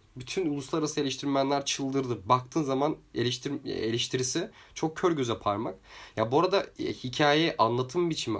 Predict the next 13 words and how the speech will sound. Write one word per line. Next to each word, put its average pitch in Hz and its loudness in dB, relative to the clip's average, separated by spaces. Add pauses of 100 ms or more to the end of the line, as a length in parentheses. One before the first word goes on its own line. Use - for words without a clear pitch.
alegorisini 143 0
çok 165 -6
kör 151 2
göze 123 0
parmak 123 0
yapabilir 123 0
abi. 98 -2
Bu 139 -4
bir 156 0 (280)
kötü 156 0
bir 147 -4
şey 175 0
değildir. 151 0